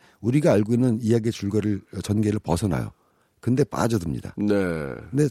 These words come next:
Speaker 1: 다만 아쉬운 건 시즌 투는 시즌 원보다는 조금 못해요.
Speaker 2: 예.
Speaker 1: 그래서 저는 시즌 원을 보실 걸 강력하게 추천을 하고 있는 거고요.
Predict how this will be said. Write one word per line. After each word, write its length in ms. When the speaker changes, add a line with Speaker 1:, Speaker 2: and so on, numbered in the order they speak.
Speaker 1:
다만 300
아쉬운 200
건 80
시즌 440
투는 400
시즌 320
원보다는 460
조금 260
못해요. 400
Speaker 2:
예. 240
Speaker 1:
그래서 340
저는 220
시즌 260
원을 320
보실 220
걸 140
강력하게 480
추천을 340
하고 180
있는 200
거고요. 600